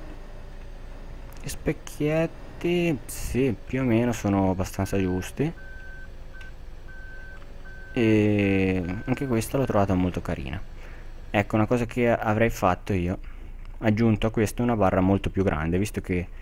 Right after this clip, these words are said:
tiene dodicimila litri. Al posto di nove metri le avrei dato dieci, dieci tutti, magari anche undici metri. Ed ora passiamo al pezzo forte, la trincia, il secondo pezzo forte oltre al camion.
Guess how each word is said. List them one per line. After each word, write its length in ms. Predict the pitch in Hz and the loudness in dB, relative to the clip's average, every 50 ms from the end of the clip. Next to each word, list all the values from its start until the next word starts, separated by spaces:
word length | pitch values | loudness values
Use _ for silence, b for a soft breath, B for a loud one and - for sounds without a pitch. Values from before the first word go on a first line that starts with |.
| B B B B - | B B B B 2
tiene 220 | - 98 98 95 | 4 6 6 6
dodicimila 600 | 92 92 92 92 92 - - 90 87 85 82 85 | 6 4 2 2 0 0 0 0 0 0 0 0
litri. 340 | 80 80 80 80 - - 87 | -2 -2 -6 -6 -4 -6 -6
Al 360 | 95 - - - - - - | -6 -6 -8 -10 -10 -8 -2
posto 240 | - 95 95 - - | 0 0 0 4 4
di 80 | 98 95 | 4 6
nove 240 | 95 95 98 107 110 | 6 6 6 6 6
metri 360 | 101 92 87 87 85 - 101 | 4 4 4 2 0 2 2
le 40 | 98 | 4
avrei 260 | 92 90 90 87 82 80 | 4 4 4 2 2 2
dato 460 | 85 82 80 - - 85 85 82 - B B B B B B B B B B B - - | 0 0 0 2 0 0 0 -2 -4 B B B B B B B B B B B -12 -8
dieci, 560 | - - 82 90 95 98 98 - - - - - - - - - - - - - | -6 -2 2 4 4 4 4 2 -2 -4 -6 -8 -14 -14 -14 -14 -14 -14 -12 -6
dieci 400 | - 98 101 117 117 - - 135 | 0 4 4 4 4 4 0 0
tutti, 400 | - - 92 90 - - - 92 | 0 0 0 0 0 -2 -2 0
magari 280 | 90 87 87 92 92 90 | 2 2 4 2 2 2
anche 240 | 92 92 - 98 | 2 0 0 0
undici 440 | 87 82 82 82 85 82 87 - - 80 | 2 2 2 2 0 0 -2 -2 -4 -4
metri. 380 | 80 73 71 - - - - - B B B B B B B B B B B B B B B B B B B B B B B - - - | -4 -4 -6 -8 -8 -8 -8 -8 B B B B B B B B B B B B B B B B B B B B B B B -14 -12 -6
Ed 140 | - 117 113 | -2 2 4
ora 180 | 117 127 135 | 6 6 4
passiamo 400 | 131 - 139 127 - - 110 104 | 4 2 2 2 2 2 4 4
al 80 | 98 92 | 4 2
pezzo 400 | - - - 120 117 - - 107 | 2 -2 -2 -2 -2 0 -2 -2
forte, 460 | - - 107 104 107 104 - - 123 | 0 2 2 2 2 2 0 0 2
la 140 | 110 98 98 | 2 2 2
trincia, 580 | - - 98 87 85 85 - - 107 123 147 - B B B B B B B B B B - - | 2 0 0 0 0 0 0 0 0 0 0 -2 B B B B B B B B B B -10 -6
il 80 | - 101 | -4 -4
secondo 400 | - - 101 - - 120 110 95 | -2 -2 -2 2 2 4 4 4
pezzo 300 | - - 107 - - 107 | 2 0 0 0 0 -4
forte 420 | - - 98 95 95 - - 98 | -2 -2 -2 -2 -2 -2 0 0
oltre 240 | 92 90 - - 110 | 0 0 0 2 0
al 80 | 113 113 | 0 0
camion. 500 | - - 98 90 92 92 101 117 147 | 0 0 2 2 2 2 2 2 0